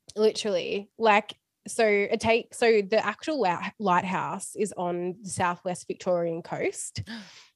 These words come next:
Speaker 1: Yeah.
Speaker 2: Have you been there?
Speaker 1: Well, I don't know what the southwest Victorian coast is.
Speaker 2: Oh,
Speaker 1: South
Speaker 2: well, you live in Melbourne in Victoria, so I would have thought maybe
Speaker 1: Never
Speaker 2: Uncle Mott
Speaker 1: eat
Speaker 2: went on a road
Speaker 1: something.
Speaker 2: trip, um, with Hannah and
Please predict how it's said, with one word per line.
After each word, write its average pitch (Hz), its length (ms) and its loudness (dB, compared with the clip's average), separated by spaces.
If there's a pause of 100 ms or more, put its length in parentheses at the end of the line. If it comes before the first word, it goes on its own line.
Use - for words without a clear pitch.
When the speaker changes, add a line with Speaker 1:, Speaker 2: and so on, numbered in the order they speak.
(240)
Speaker 1:
Yeah. 240 420 8
Speaker 2:
Have 180 80 8
you 143 60 2
been 220 120 0
there? 359 100 -6 (800)
Speaker 1:
Well, 233 480 6
I 208 80 -4
don't 247 180 -2
know 233 160 2
what 214 160 -2
the 208 60 -10
southwest 180 840 -4
Victorian 185 680 -6
coast - 440 -10
is. - 480 -10
Speaker 2:
Oh, - 60 -20
Speaker 1:
South 185 360 -2
Speaker 2:
well, 160 140 -10
you 170 140 -8
live 190 220 -8
in 156 140 -6
Melbourne 139 420 -6
in 131 180 -8
Victoria, 135 500 -12
so - 140 -10
I 131 120 -6
would 131 100 -12
have 139 100 -16
thought 143 200 -12
maybe 127 360 -10 (400)
Speaker 1:
Never 214 140 2
Speaker 2:
Uncle 233 140 0
Mott 214 240 2
Speaker 1:
eat 190 40 -4
Speaker 2:
went 196 140 0
on 185 100 0
a 170 60 -4
road 160 140 0
Speaker 1:
something. 180 100 -2
Speaker 2:
trip, 151 380 -10
um, 135 440 -4 (180)
with 156 200 -10
Hannah 180 500 -10 (160)
and 139 400 -8